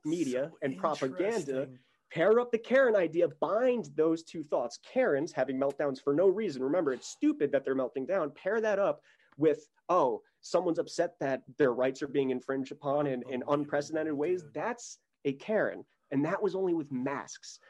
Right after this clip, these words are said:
Speaker 1: And that was intense. Now imagine what they're gonna fucking treat us like when the only key out of this, remember, return to normalcy, Bill Gates, right? Uh, is the vaccine. Like, they're not gonna go hard. This is the key to freedom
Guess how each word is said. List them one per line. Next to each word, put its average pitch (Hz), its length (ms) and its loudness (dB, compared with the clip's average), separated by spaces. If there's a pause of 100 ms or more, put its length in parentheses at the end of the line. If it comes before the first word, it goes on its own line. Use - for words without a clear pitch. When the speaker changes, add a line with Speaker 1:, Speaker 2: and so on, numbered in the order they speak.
(100)
Speaker 1:
And 135 80 -2
that 156 100 0
was 160 140 -4
intense. 147 560 -6 (240)
Now 190 220 4
imagine 185 440 0
what 165 140 -8
they're 151 100 -4
gonna 143 220 -2
fucking 170 380 -8
treat 196 240 -4
us 160 180 -8
like 131 220 -2 (240)
when 151 120 2
the 165 240 -2
only 202 480 2
key 185 300 -2
out 147 200 0
of 117 140 -8
this, - 360 -10
remember, 170 200 4
return 151 340 0
to 190 60 2
normalcy, 170 480 0
Bill 139 220 -2
Gates, 160 340 -8
right? 147 220 -4 (480)
Uh, 139 180 0
is 143 120 -4
the 147 80 -6
vaccine. 165 580 0 (320)
Like, 147 180 2
they're 143 140 2
not 160 220 -4
gonna 185 160 -2
go 165 200 -2
hard. 151 420 -2 (100)
This 170 180 -4
is 170 80 -10
the 151 100 -4 (220)
key 277 180 4
to 247 80 2
freedom 262 560 -2